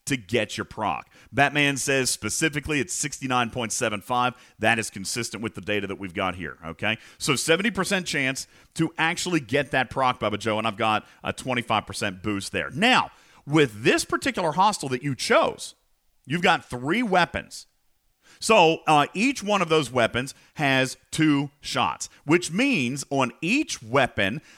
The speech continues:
I have a seventy percent chance to proc his ability. Am I capped on the number of triggers, like, how many times I can get that? Like, if in weapon one, I got the seventy percent and I hit,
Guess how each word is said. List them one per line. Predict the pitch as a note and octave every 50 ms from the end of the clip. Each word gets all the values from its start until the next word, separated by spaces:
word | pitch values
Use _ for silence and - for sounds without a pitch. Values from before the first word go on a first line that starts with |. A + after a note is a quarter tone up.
| - - _
I | D#3+ D3+ G3 A#3+ A#3
have | F3 D3+ C#3 B2 A#2 - -
a | C3 A#2 A2+
seventy | G#2 - - - F3+ F#3 G3 G3 A3+ A#3 C4 C#4+
percent | C4 - - C4 B3 - - G#3 F#3+ F#3 D#3
chance | - - - D#3 C#3 C3+ C3 C3 - -
to | - C#3+ C3
proc | - - - C#3 C3 B2+ - -
his | - C#3 A2+
ability. | G#2+ F#2+ E2+ G#2+ G#2+ G2 F2 D2 B1 G#1+ - _ _ _ _ _ _ _ _ _ _ _ _ _ _ _ _ _ _
Am | C#3+ D#3 F#3+ G#3+ A#3+ B3 A#3 - -
I | - D#3 D#3 D#3 D#3+ D#3 C#3 -
capped | - - - G3+ F3 C#3+ B2 B2+ C3 - - - _ _ _ _
on | - C#3 C#3 C#3
the | C#3
number | C#3+ C#3 C#3+ C#3+ D3 C#3+ C#3+
of | C#3+ A#2+ G#2
triggers, | - - - - - E3 D3 B2+ G#2+ G2+ E2 D2 - - -
like, | A#2+ A2 F2+ - _ -
how | A2 A2 A2+ C3 D3+ D3+
many | D3 D3 D3 C#3+ C#3 A#2+
times | - - D3 D3+ C#3+ C3 B2 A2 G#2 F#2+ - - - - _
I | - A#2+
can | C3 B2+
get | C3 C#3 B2
that? | A2+ G2
Like, | A#2+ C3 B2 B2
if | A2+ B2+
in | C3 B2+ B2
weapon | C#3 F3 - A#3+ G3+ E3+
one, | E3 F3 D3+ B2+ A#2+ B2 - - - _ _
I | - - G#2+
got | A2 B2+ B2+ -
the | A2+
seventy | - - C#3+ C#3+ C#3 D#3 F#3+
percent | E3+ - D#3 - - C#3 C3 C#3+ - _
and | C#3 C3+ C3 B2+
I | B2+ A#2+ A2+
hit, | G#2 G2 - D#3+ F3+ C3+ A#2 B2+ - -